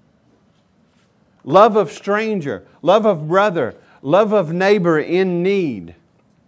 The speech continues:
is expressed by providing for those needs.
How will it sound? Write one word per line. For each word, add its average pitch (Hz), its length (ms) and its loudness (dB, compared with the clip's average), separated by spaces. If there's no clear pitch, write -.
is 143 160 -6
expressed 160 1120 -8
by 151 140 2
providing 147 760 -4
for 110 160 -12
those 107 320 -6
needs. 95 540 -14